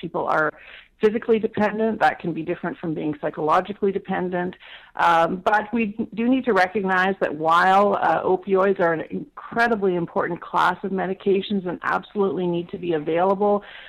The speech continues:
uh, for appropriate use, uh, particularly with people, uh, with, uh, for example, cancer-related pain and in, in appropriate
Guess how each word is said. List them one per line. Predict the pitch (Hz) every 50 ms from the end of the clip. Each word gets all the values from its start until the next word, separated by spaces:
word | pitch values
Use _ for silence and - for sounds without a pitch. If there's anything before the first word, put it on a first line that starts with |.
| - - -
uh, | - 175 170 - 160 165 156 156 151 - - -
for | 196 175 156 151
appropriate | 151 151 - - 190 175 - 202 185 165
use, | - 170 175 185 196 202 196 - - - 165 151
uh, | 160 156 156 156
particularly | - - 196 - - 175 - 214 190 190 185 190 190
with | 190 185 180 -
people, | - 196 185 - 196 185 190 185 180 156
uh, | - 160 170 165 165 160 165 170 -
with, | - 175 180 180 180 - _ _ -
uh, | - 165 165 165 156 160 - - - - - - - _ _ _
for | - 175 160 160
example, | 151 143 - 175 160 160 151 170 170 156 156 151 156 156 -
cancer-related | - 185 180 180 - 214 185 185 180 175 180 175 170 180 180 180
pain | - - 190 170 170 170 180 185 190
and | - - 165 156 151 156 165
in, | 160 156 165 -
in | - 165 160 156 160
appropriate | - - - 175 - - - 185 180 180 - 190 165 - -